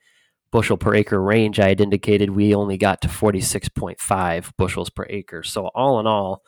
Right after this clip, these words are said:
production was really, um, just as bad as it was in twenty twenty-one. And as far as, uh,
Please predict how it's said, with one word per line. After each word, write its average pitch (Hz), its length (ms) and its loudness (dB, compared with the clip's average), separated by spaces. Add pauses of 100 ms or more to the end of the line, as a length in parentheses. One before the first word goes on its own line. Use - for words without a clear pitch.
(380)
production 117 520 0
was 95 220 -12
really, 107 540 0
um, 92 420 -8 (120)
just 117 320 -2
as 98 140 -6
bad 95 540 -6
as 104 160 -6
it 98 100 -6
was 92 580 -6
in 98 160 -14
twenty 98 300 -8
twenty-one. 107 680 -4 (680)
And 110 120 -4
as 104 120 -6
far 123 240 6
as, 113 160 2
uh, 98 240 -2